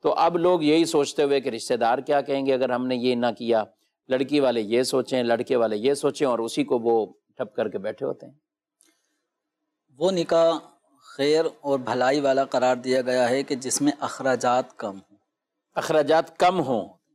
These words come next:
Speaker 2: تو جیسے مہر جس کے اندر آسان ہو تو وہ نکاح بہتر ہوتا ہے۔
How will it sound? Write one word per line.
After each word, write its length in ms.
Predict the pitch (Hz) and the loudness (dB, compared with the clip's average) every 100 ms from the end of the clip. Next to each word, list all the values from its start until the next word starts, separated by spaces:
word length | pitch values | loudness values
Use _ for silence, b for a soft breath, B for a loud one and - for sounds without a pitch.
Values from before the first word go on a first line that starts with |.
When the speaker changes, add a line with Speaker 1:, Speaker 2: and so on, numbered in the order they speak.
| _ _ | _ _
Speaker 2:
تو 80 | - | -10
جیسے 240 | 127 139 143 | -6 -2 0
مہر 400 | 135 131 151 147 | 0 2 0 -2
جس 220 | 139 - | -10 -4
کے 120 | 156 | -2
اندر 240 | 139 139 131 | 2 0 2
آسان 480 | 131 - 127 131 131 | 0 0 0 0 0
ہو 240 | 127 131 127 | 0 0 -2
تو 80 | |
وہ 160 | 139 151 | 0 2
نکاح 260 | 151 139 143 | 2 2 0
بہتر 360 | 127 127 143 | -2 -2 -2
ہوتا 260 | 131 - | -2 -4
ہے۔ 40 | 127 | -4